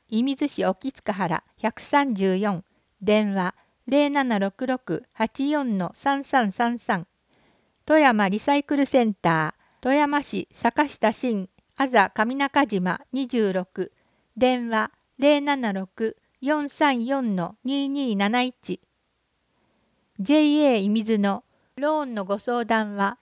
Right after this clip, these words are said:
ジェイエー射水のローンセンター。射水市北野千五百五十五の一。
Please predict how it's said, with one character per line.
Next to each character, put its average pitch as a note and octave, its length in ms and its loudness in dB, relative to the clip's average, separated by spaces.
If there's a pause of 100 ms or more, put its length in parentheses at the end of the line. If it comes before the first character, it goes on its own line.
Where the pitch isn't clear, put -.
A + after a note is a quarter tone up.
ジ C4 100 2
ェ D4 60 10
イ C#4 200 4
エ C4 180 4
ー F#3+ 80 -4
射 - 20 -6
水 G#3+ 300 -6
の G3+ 220 -6
ロ B3 240 -6
ー - 60 -10
ン C4+ 60 -14
セ B3+ 180 -2
ン G3+ 100 -10
タ E3 400 -4 (1000)
ー。 A#3+ 100 -4
射 - 20 -4
水 C#4+ 300 -4
市 A3 180 -10
北 A3+ 320 -2
野 F3+ 220 -10 (260)
千 D4+ 320 -4
五 G#3+ 120 -4
百 G3+ 300 -8
五 G3+ 180 -6
十 C#4 280 -6
五 C4 160 -6
の G3+ 160 -6
一。 F#3+ 400 -12